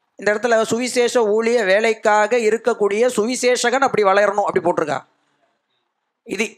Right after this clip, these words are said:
பரிசுத்தவான்கள் அனைவருக்கும் சொல்லியிருக்கு. ஒவ்வொரு தேவனுடைய பிள்ளையும் சுவிசேஷ வேலையை செய்கிற அளவிற்கு என்ன செய்யணும்?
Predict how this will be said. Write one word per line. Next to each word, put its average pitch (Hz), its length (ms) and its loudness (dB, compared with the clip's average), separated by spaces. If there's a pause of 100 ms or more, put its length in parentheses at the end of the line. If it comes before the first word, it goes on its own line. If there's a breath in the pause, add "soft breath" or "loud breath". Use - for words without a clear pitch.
பரிசுத்தவான்கள் 269 600 4
அனைவருக்கும் 320 480 2
சொல்லியிருக்கு. 233 480 0 (880 loud breath)
ஒவ்வொரு 285 680 4
தேவனுடைய 254 580 2
பிள்ளையும் 233 560 0
சுவிசேஷ 285 760 0
வேலையை 269 640 2
செய்கிற 277 460 2
அளவிற்கு 277 500 2
என்ன 277 140 2
செய்யணும்? 262 480 0